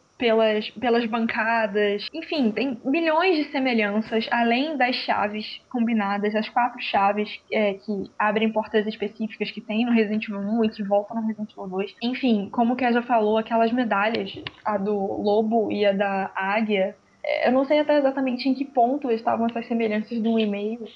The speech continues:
com o um, mas, assim, eu vejo uma, muito mais semelhanças no dois, <laughs> entre o dois e o um, do que entre o um e meio e o um, assim, eu não sei muito bem de onde o Mikami tirou essa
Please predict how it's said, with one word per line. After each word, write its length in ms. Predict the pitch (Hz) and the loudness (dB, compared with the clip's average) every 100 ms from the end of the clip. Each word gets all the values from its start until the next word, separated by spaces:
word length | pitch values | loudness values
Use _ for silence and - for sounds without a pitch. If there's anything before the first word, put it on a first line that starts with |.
| - _ | -20 _
com 140 | - | -4
o 300 | 226 208 220 | -2 2 2
um, 60 | 262 | 2
mas, 380 | 220 202 196 - - - | 0 -2 -4 -12 -12 -12
assim, 240 | 226 220 | -6 -2
eu 80 | 208 | 0
vejo 180 | 226 226 | 2 2
uma, 140 | 233 | 0
muito 260 | 233 320 403 | 0 -2 0
mais 200 | 330 320 | -2 -2
semelhanças 640 | 285 254 214 220 - 262 - - | 0 2 2 -2 -2 -4 -4 -4
no 180 | 240 | -2
dois, 560 | 214 220 220 294 339 - | 2 4 4 2 0 -2
<laughs> 40 | 269 | -2
entre 240 | 254 262 | -2 0
o 40 | |
dois 240 | 214 220 233 | 2 2 2
e 80 | 254 | 0
o 40 | |
um, 320 | 226 214 226 | 0 -2 -4
do 80 | 254 | -6
que 160 | 247 262 | -2 0
entre 220 | 254 277 | 0 0
o 80 | 240 | 0
um 40 | |
e 40 | 247 | -2
meio 280 | 220 233 | -2 -4
e 120 | 240 254 | -4 -4
o 120 | 240 | -2
um, 220 | 214 196 | -4 -6
assim, 220 | 196 190 | -10 -8
eu 40 | 196 | -8
não 120 | 208 | -8
sei 120 | 220 | -8
muito 220 | 220 240 | -8 -8
bem 180 | 220 226 | -4 -4
de 80 | 226 | -2
onde 200 | 226 254 | 0 -2
o 40 | |
Mikami 440 | 233 254 214 214 226 | -2 -8 -6 -8 -8
tirou 260 | 208 208 | -6 -2
essa 320 | 214 226 208 | -2 -2 -4